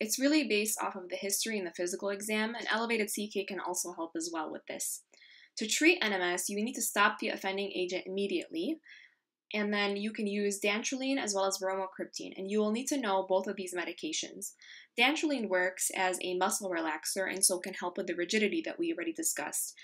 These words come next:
And bromocriptine works as a dopamine agonist, and this basically will reverse the underlying pathophysiology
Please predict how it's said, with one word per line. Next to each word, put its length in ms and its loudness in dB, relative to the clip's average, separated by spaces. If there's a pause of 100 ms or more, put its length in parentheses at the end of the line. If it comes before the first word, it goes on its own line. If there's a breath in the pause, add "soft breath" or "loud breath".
(220 loud breath)
And 140 0
bromocriptine 840 0
works 300 0
as 80 -4
a 60 -4
dopamine 460 -2
agonist, 640 -6 (100)
and 240 -6
this 180 4
basically 420 0
will 160 0
reverse 440 4
the 120 -4
underlying 560 -2
pathophysiology 1000 -4